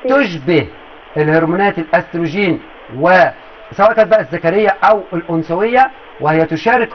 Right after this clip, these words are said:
Speaker 2: أيضًا في ظهور مظاهر البلوغ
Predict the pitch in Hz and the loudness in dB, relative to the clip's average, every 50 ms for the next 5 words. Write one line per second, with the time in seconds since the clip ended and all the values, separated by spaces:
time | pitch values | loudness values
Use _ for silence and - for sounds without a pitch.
0 | - - - 254 277 247 208 247 233 226 - - - 196 214 226 226 226 208 - | -2 -2 0 0 0 -4 -6 -6 -6 -6 -8 -10 -10 -6 -4 -2 -2 -4 -6 -10
1 | - - - - - - - - - - - - - - - - - - 117 110 | -16 -20 -20 -20 -20 -20 -20 -20 -20 -20 -20 -20 -20 -20 -20 -20 -20 -18 -10 -8
2 | 143 147 147 202 247 262 269 262 233 - - - 110 120 143 139 175 214 233 226 | -6 -2 0 0 2 2 2 2 0 -4 -10 -12 -10 -10 -6 2 2 4 4 4
3 | 196 190 175 156 - 151 156 147 123 156 165 190 202 214 | 0 -2 -6 -8 -8 -8 -8 -6 -4 -6 -4 0 0 -2